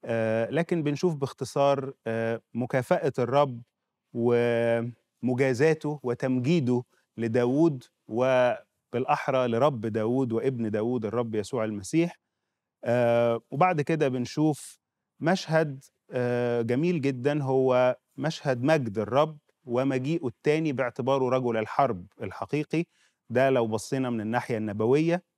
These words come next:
آه، وطبعًا الكلام ينطبق على داود بكل تأكيد، إن هو فعلًا لما انتصر على أعدائه وأقام المملكة، فعلًا بقى، آه، ملك، وأخضع بعض الشعوب اللي حواليه، وبقيوا،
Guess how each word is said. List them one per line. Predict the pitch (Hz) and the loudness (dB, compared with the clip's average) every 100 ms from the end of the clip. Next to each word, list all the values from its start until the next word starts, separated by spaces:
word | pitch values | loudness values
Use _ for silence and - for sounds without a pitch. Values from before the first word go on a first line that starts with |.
| _ _ _ _ - | _ _ _ _ -4
آه، | 117 120 120 117 113 - | 0 2 4 4 2 -2
وطبعًا | 120 165 123 120 | -2 0 0 -2
الكلام | - 120 135 | -2 0 0
ينطبق | 113 107 123 117 - | -2 -4 -4 -4 -2
على | 104 101 | -2 -2
داود | 104 123 113 | -2 -2 -2
بكل | 92 123 113 | -4 -4 -4
تأكيد، | 101 92 - 135 143 - | -4 -8 -2 -2 -2 -6
إن | 110 110 | -6 -4
هو | 107 127 120 117 120 - | -2 2 4 4 2 0
فعلًا | 170 139 127 135 139 - _ | 0 2 2 0 -2 -10 _
لما | 131 156 139 | -2 0 0
انتصر | 123 151 - 117 | -2 -4 -2 0
على | 107 127 | 0 0
أعدائه | 120 101 110 127 143 131 131 _ _ | 0 -2 0 0 0 -2 -4 _ _
وأقام | 113 110 - 143 135 | -4 -4 0 0 2
المملكة، | 120 110 113 160 175 | 0 0 -2 -2 -2
فعلًا | 208 143 120 120 | 0 0 0 0
بقى، | 131 135 135 131 _ _ - | 0 2 0 -2 _ _ -8
آه، | 120 120 | -4 0
ملك، | 147 214 247 | 0 0 2
وأخضع | 214 214 - 139 127 | 2 2 2 2 4
بعض | 131 135 127 | 4 2 0
الشعوب | - 131 123 147 | -6 -4 -4 -2
اللي | 113 107 | -2 -4
حواليه، | - 117 123 151 170 | -2 -2 0 0 0
وبقيوا، | 131 123 135 127 135 | 0 -2 0 0 0